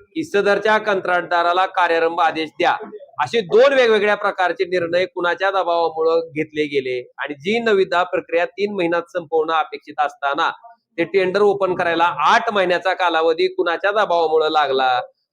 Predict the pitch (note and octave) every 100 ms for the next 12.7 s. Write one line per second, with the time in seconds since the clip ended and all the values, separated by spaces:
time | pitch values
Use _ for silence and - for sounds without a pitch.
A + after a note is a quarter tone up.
0 | - D#3+ F3 G3 G3 E3 - E3 E3+ D#3+
1 | D#3+ D#3 D3 B2+ C#3+ C#3+ C#3 C#3 B2 A#2
2 | A#2 A2+ - _ - D3 D#3 G#3 G#3 F3+
3 | E3+ E3+ - F3 E3 - E3 F3+ F3+ F3
4 | E3 D#3+ - D3 D#3 D#3 D3+ D3+ C#3 C#3
5 | C3+ - C#3 C#3 D3 F3+ - _ _ -
6 | C#3+ D#3 E3 E3 F#3+ F3 F3 G3+ G3 E3+
7 | E3 D3 C#3+ - _ _ _ D#3+ - G3+
8 | G3 F#3+ E3+ E3+ E3 F#3 F#3 F3+ E3 D#3
9 | E3+ D#3 - C#3+ D#3+ D#3 C#3+ C#3+ C#3+ C#3
10 | C#3 B2+ C3+ C#3+ _ D#3+ F3+ G#3 G3+ F3+
11 | F3 E3 E3 D#3+ D3+ D#3 D#3+ E3 D#3 D3
12 | C#3+ D#3 D3 - - E3